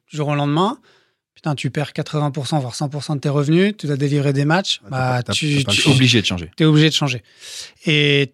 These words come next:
Speaker 1: t'es obligé d'adopter des outils, t'es obligé d'adopter des nouveaux process, t'es obligé d'adopter, enfin, plein de choses qui font que, bah, in fine, tu sors de ta zone de confort, de ton business as usual.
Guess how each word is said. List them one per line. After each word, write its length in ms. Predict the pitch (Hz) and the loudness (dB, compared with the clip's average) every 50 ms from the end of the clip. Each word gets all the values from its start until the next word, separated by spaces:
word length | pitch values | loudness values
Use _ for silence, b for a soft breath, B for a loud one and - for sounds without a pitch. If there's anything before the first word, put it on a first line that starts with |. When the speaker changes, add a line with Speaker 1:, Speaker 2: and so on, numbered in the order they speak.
| _ _ _ | _ _ _
Speaker 1:
t'es 120 | - 160 | -2 0
obligé 280 | 156 156 151 156 180 180 | 2 2 4 4 4 4
d'adopter 760 | 160 156 151 143 156 147 - - 170 170 175 180 185 196 202 | 2 2 2 0 -2 -2 0 0 2 2 4 2 2 0 -2
des 240 | 160 147 151 143 135 | -2 -4 -4 -2 -2
outils, 380 | 143 139 - 180 180 190 196 185 | -4 -2 0 2 4 4 2 2
t'es 120 | - 160 | -2 -6
obligé 200 | 143 131 127 147 131 | -6 -4 -6 -4 -2
d'adopter 460 | 151 147 143 156 151 - - 170 156 | -2 0 0 0 -2 -2 -2 -2 0
des 120 | 143 139 | 0 0
nouveaux 200 | 139 139 135 147 131 | 0 2 2 0 0
process, 480 | - - 151 - - 170 175 185 - | 2 0 0 2 2 2 2 0 -2
t'es 80 | - 160 | -6 -8
obligé 180 | 139 131 143 | -6 -6 -6
d'adopter, 680 | 135 143 143 131 151 139 - - - 160 160 160 156 156 143 | -2 -2 -2 -2 -2 -4 -4 0 2 2 4 4 4 2 0
enfin, 220 | - 139 131 123 - | -2 -6 -6 -6 -6
plein 180 | - 165 180 190 | -2 0 2 2
de 60 | 175 | 2
choses 340 | - 175 170 185 190 165 - | 2 2 2 2 2 0 -2
qui 140 | - 160 | -6 -8
font 240 | 139 - 180 185 190 | -4 0 0 0 0
que, 300 | 175 - 165 160 156 147 B B B B B B B B B B _ | 2 2 4 4 4 2 B B B B B B B B B B _
bah, 60 | 139 139 | -2 0
in 100 | 156 156 | 0 0
fine, 280 | - - 160 170 202 | 2 2 4 4 2
tu 160 | 202 - 156 120 - - | 0 -4 -8 -10 -10 -12
sors 240 | - - 170 165 165 | -10 -8 -6 -4 -4
de 80 | 156 | -4
ta 140 | 139 - 156 | -2 -2 -2
zone 180 | 143 156 156 147 | 0 0 2 2
de 80 | 147 | 0
confort, 440 | 143 - 147 139 - 156 156 160 160 | 0 0 -2 -2 0 0 2 2 2
de 100 | 139 135 | 0 -2
ton 140 | 131 - 143 135 | -4 -6 -6 -6
business 360 | 131 131 139 139 135 123 - | -6 -6 -6 -6 -6 -6 -6
as 80 | 135 127 127 | -6 -4 -4
usual. 300 | 131 123 123 117 104 | -4 -4 -4 -6 -8